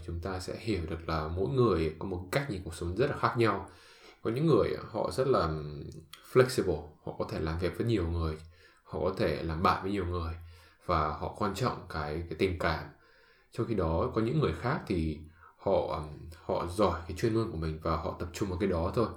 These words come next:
Họ tin rằng là họ chỉ cần giỏi một thứ và họ sẽ có được những cái thứ khác, ờm, bên cạnh.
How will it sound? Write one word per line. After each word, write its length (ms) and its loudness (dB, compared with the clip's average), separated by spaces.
Họ 180 -2
tin 180 4
rằng 140 -2
là 140 2
họ 340 -4
chỉ 140 -4
cần 200 -2
giỏi 200 2
một 160 -6
thứ 200 0
và 260 -2
họ 160 -8
sẽ 140 -6
có 140 0
được 120 -2
những 120 -4
cái 180 -4
thứ 120 -6
khác, 220 0
ờm, 540 -4
bên 180 2
cạnh. 200 4